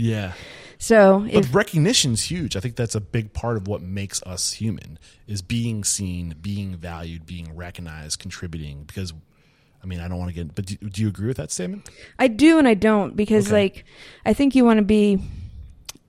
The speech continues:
Speaker 2: ideally, you know, without any family criticism, you wanna be recognized for being you and being the best you you can be. But I think a lot of times we're raised in environments where you're recognized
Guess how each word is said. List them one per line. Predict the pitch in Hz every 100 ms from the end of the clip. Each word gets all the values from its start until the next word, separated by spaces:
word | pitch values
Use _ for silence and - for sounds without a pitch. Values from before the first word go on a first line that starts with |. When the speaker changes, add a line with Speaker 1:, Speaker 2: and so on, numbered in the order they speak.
| _ 156
Speaker 2:
ideally, | 190 - 254 262 214 170 165 - - - - - -
you | 220
know, | 208 180
without | 202 202 - - _ 208
any | 202
family | - - 220 214 208
criticism, | - 202 180 - 180 190 185 - - - -
you | 220 233
wanna | 220
be | 196 196
recognized | 196 196 208 196 185 185 -
for | 196
being | 185 190 185 185 202
you | 240 330 240 131 92 202
and | 208 220
being | 208 196 196 202 208 - - - _ _ _ _ _
the | 220
best | 208 254 -
you | 240 214
you | 202 190
can | 190 185
be. | 196 165 180 - - - - -
But | 214
I | 220
think | 254 233
a |
lot | 214 226 247
of | 240
times | 233 202 196
we're | 196 196
raised | 202 208 202
in | 208
environments | 190 185 190 190 190 190 185
where | 202
you're | 185 185
recognized | 190 190 196 196 185 180 180 - -